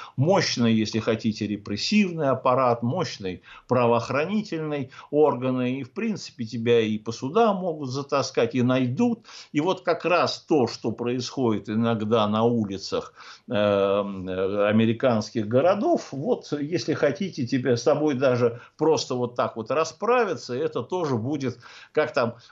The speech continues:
у нас фильм шёл, «Правосудие по-техасски», ну вот «Правосудие по-американски». С моей точки зрения, вот смысл того, что сегодня происходит, хотя, э, волнения бывают и очень такие и по другим поводам,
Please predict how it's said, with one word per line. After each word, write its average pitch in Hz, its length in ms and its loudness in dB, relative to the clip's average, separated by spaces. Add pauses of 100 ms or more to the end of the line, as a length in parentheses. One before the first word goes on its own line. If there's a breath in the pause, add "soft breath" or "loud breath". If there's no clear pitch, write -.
у 131 80 -4
нас 131 240 -2
фильм 120 280 -2
шёл, 98 280 -2
«Правосудие 151 640 0
по-техасски», 165 760 0
ну 311 200 -6
вот - 180 -6
«Правосудие 175 600 0
по-американски». 135 1080 -4 (580 loud breath)
С - 100 -18
моей 269 280 0
точки 202 360 -4
зрения, 165 800 0
вот 156 220 0
смысл 180 540 -2
того, 151 300 2
что 135 160 -8
сегодня 127 460 -2
происходит, 127 640 -2
хотя, 127 340 2
э, 113 160 -4 (340 loud breath)
волнения 120 880 2
бывают 110 560 0
и 104 60 -2
очень 107 420 -6
такие 101 560 -4
и - 20 -6
по 101 160 -4
другим 202 440 2
поводам, 160 600 2